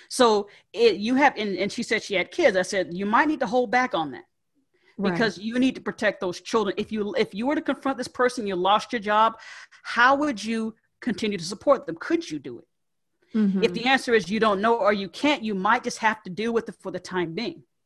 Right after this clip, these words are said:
Speaker 2: Mm-hmm.
Speaker 1: And I know I don't like giving that type of advice, but sometimes, especially when so many people have lost their job, you might need to
Speaker 2: Right.
Speaker 1: hold off. I don't, you know, Timothy Ferriss calls it taking, uh,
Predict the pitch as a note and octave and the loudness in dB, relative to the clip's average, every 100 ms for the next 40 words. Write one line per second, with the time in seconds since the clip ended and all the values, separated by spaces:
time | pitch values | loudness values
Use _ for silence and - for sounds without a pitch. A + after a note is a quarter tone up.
0 | _ _ A#3+ A3 G3 F#3+ G3+ G3 G#3 G3 | _ _ 0 2 2 0 -4 -6 0 2
1 | B3 B3+ - G#3+ A#3+ F#3 F#3 A3+ G#3 A#3+ | 4 2 2 2 2 0 0 0 0 -2
2 | A#3 A#3 - A#3+ B3+ A3 G#3 A3+ A#3 - | 0 -2 0 -2 -2 -4 0 2 2 0
3 | G3+ - A3 G#3+ A3 G#3 - - - - | -10 -6 -6 -2 -2 -2 -4 -12 -8 -2
4 | A#3 - A3+ - A#3 A3+ - A3+ F#3+ G3 | -2 -2 -6 -4 -4 -4 -8 -8 0 2
5 | G#3 A3+ C4 C4 A#3+ C4 C#4 C#4 - - | 4 4 2 2 0 2 2 0 -14 -8
6 | G3+ G3 G3+ G3+ G3+ G#3 G#3+ G#3 C#4+ C#3 | -4 0 0 0 -4 -2 -2 0 0 -2
7 | - _ _ _ _ _ _ _ _ _ | -10 _ _ _ _ _ _ _ _ _
8 | _ _ _ _ _ - E3+ A#3+ B3 A3 | _ _ _ _ _ -2 0 2 0 -2
9 | G3+ F#3+ D4+ D#4 D#4 A3 A#3 A#3 A3 - | -4 -2 2 4 2 -2 4 4 4 2
10 | G#3+ G3 F3+ - - - - B3+ B3 A#3+ | 2 2 -2 -6 -20 -12 2 4 4 0
11 | G3+ F3+ F3+ E3+ | 0 2 4 2